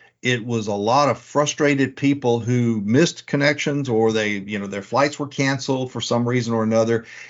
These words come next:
What was interesting was I ate at a Longhorns that I usually eat at in the C terminal,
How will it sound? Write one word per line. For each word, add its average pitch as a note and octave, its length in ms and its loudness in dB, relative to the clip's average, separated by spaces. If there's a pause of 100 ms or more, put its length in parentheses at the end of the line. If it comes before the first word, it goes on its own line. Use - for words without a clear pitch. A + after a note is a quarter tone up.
(100)
What C#3 360 2
was C3+ 200 0
interesting D3+ 640 2
was A#2 240 0
I A2 260 -2
ate D#3 400 -2
at A#2+ 120 0
a A2 40 -2
Longhorns A#2 760 0
that G#2+ 120 -2
I G#2+ 80 -2
usually B2 340 -4
eat B2 260 0
at A2+ 200 0
in G#2 140 -4
the G2 80 -6
C C3+ 240 0
terminal, B2 600 -2